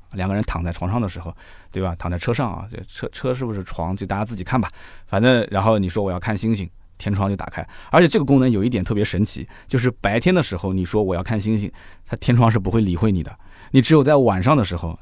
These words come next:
你说：“我要看星星。”它才会把天窗打开。哎，是不是又学到一招啊？啊，是不是会用在自己的老婆和女朋友，还是那个，那个别人家，我也不知道，反正你自己看吧。这个功能反正挺好的啊。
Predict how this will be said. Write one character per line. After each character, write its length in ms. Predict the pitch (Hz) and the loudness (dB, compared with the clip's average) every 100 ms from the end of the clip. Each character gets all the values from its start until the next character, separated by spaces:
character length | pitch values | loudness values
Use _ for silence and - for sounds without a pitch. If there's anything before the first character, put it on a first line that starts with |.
| - | -8
你 80 | 95 | -4
说 160 | 90 113 | 0 0
：“我 100 | 92 | 0
要 100 | 90 | -2
看 160 | 104 | -2
星 180 | 98 104 | -2 0
星。” 140 | 98 - - | -2 -4 -10
它 120 | - | -6
才 100 | 92 | -2
会 100 | 98 | -2
把 140 | 92 | -4
天 160 | - 101 | -4 -2
窗 120 | 98 | -2
打 100 | 98 | -4
开。 200 | - - - - - | -8 -12 -14 -20 -10
哎， 560 | - 113 127 143 165 185 | 0 6 8 10 8 8
是 120 | - 165 | 2 0
不 100 | 143 | 2
是 140 | 143 | 2
又 120 | 147 | 4
学 160 | 139 120 | 2 4
到 160 | 127 117 | 4 4
一 180 | 117 | 4
招 180 | 117 117 | 2 4
啊？ 320 | 113 107 107 - | 6 4 2 -4
啊， 380 | 110 107 117 123 - - - | 0 4 4 4 -2 -18 -8
是 140 | - | -2
不 80 | 139 | 2
是 100 | 135 | 4
会 140 | 131 | 4
用 100 | 131 | 4
在 120 | 131 | 4
自 160 | 120 123 | 2 -2
己 100 | 113 | -2
的 220 | 107 110 | 0 0
老 120 | 110 98 | 0 0
婆 140 | 104 | 0
和 80 | 113 | 0
女 100 | 107 | 0
朋 120 | 92 | 0
友， 240 | 107 110 101 - - | 0 -2 -4 -10 -8
还 120 | 101 | -4
是 320 | 110 110 107 | 0 0 0
那 140 | 104 | -2
个， 320 | 95 95 92 87 - - - - - - | -4 -4 -6 -8 -12 -20 -20 -18 -18 -14
那 140 | - 98 | -6 -4
个 120 | 92 | -4
别 180 | 87 95 | -2 -2
人 100 | 95 | -2
家， 200 | 92 92 | -2 -2
我 100 | 92 | -4
也 60 | |
不 100 | 87 | -4
知 80 | 92 | -4
道， 140 | 95 87 | -4 -4
反 140 | 87 | -4
正 160 | 90 92 | -4 -4
你 60 | |
自 140 | 90 98 | -4 -8
己 80 | |
看 180 | 80 107 | -4 -2
吧。 100 | 92 - - - - | -2 -8 -20 -20 -2
这 140 | - | 4
个 60 | 147 | 6
功 140 | 151 | 8
能 120 | 143 | 8
反 100 | 120 | 6
正 80 | 117 | 4
挺 140 | 117 117 | 4 2
好 160 | 95 | 2
的 60 | - | 2
啊。 220 | 110 104 | 2 2